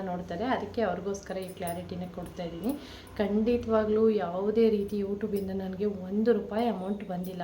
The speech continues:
ಪೇಮೆಂಟ್ ಬಂದಿಲ್ಲ. ಬಂದಾಗ ಖಂಡಿತವಾಗ್ಲೂ ನಾನೇ ಶೇರ್ ಮಾಡ್ಕೋತೀನಿ. ಯಾಕೆ ಅಂದರೆ ತುಮ್-, ಆ, ತಮಾಷೆ ಅಂತೂ ಅಲ್ವೇ ಅಲ್ಲ.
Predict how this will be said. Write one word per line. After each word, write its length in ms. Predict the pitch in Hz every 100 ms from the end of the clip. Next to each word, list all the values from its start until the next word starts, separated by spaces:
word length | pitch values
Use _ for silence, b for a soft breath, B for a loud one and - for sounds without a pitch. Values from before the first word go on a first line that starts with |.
| 170
ಪೇಮೆಂಟ್ 580 | 196 196 190 226 311 -
ಬಂದಿಲ್ಲ. 360 | 190 180 175 170 - B B B B 214
ಬಂದಾಗ 480 | 254 302 311 311 294
ಖಂಡಿತವಾಗ್ಲೂ 840 | 294 214 202 220 294 294 277 262 277
ನಾನೇ 280 | 220 208
ಶೇರ್ 280 | 214 220 196
ಮಾಡ್ಕೋತೀನಿ. 600 | 196 190 190 - 196 240 B B B 220
ಯಾಕೆ 360 | 214 220 247
ಅಂದರೆ 180 | 233 226
ತುಮ್-, 340 | 226 202 202
ಆ, 480 | 202 208 202 190 190 185
ತಮಾಷೆ 560 | 220 214 240 240 262
ಅಂತೂ 300 | 233 214 226
ಅಲ್ವೇ 440 | 196 185 196 214
ಅಲ್ಲ. 140 | 196